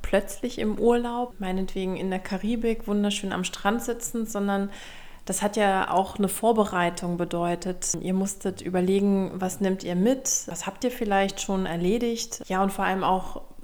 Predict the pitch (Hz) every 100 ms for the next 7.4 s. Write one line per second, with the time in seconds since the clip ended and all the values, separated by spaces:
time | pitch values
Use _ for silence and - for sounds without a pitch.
0 | - 196 196 196 - 214 233 - 220 208
1 | 202 196 - 196 233 220 202 190 214 220
2 | 202 196 - 180 170 175 - - - -
3 | - - 175 208 202 196 196 190 185 -
4 | 175 - 185 185 180 190 180 180 - -
5 | 160 196 - 185 170 - 165 - - -
6 | 190 190 - 196 175 175 180 - 180 185
7 | 180 - - -